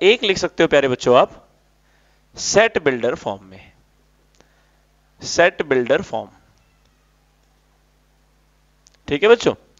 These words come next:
देखिए, रोस्टर फॉर्म and set builder form। अब मेरे प्यारे बच्चों, आपको ध्यान देना होगा कि आखिरकार ये रे-, रोस्टर form क्या है और ये set builder form क्या है। तो चलिए मैं आपको ना आपका बचपन याद दिलाता हूँ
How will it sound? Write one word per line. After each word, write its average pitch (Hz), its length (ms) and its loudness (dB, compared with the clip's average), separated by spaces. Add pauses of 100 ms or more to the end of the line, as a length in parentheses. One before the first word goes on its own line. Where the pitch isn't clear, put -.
(420)
देखिए, 131 340 -2 (140)
रोस्टर 135 420 4
फॉर्म 214 280 0 (260)
and 175 160 -2
set 156 260 -4
builder 117 280 -6
form। 95 200 -12 (560)
अब 196 100 4
मेरे 233 220 0
प्यारे 214 240 0
बच्चों, 156 360 -2
आपको 143 300 0
ध्यान 143 280 -4
देना 170 220 -4
होगा 110 360 -8 (340)
कि - 60 2
आखिरकार 202 560 0
ये 240 120 -2
रे-, 175 280 0 (140)
रोस्टर 151 420 2
form 196 280 -2
क्या 208 200 0
है 202 240 0 (340)
और 143 220 4
ये 185 260 -2 (240)
set 135 320 -2
builder 123 300 -4
form 170 320 0 (260)
क्या 120 140 2
है। 101 240 -10 (340)
तो 175 80 -4
चलिए 220 260 2
मैं 233 120 2
आपको 208 240 2
ना 233 100 -2
आपका - 300 -2
बचपन 170 320 -2
याद 147 160 -2
दिलाता 101 340 -8
हूँ 95 120 -20